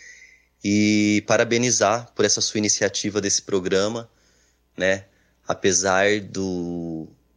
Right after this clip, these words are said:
de sempre existir idosos, né, com a inversão da pirâmide etária, é muito importante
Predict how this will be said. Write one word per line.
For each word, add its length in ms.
de 140
sempre 400
existir 480
idosos, 800
né, 180
com 220
a 320
inversão 440
da 80
pirâmide 480
etária, 400
é 40
muito 300
importante 720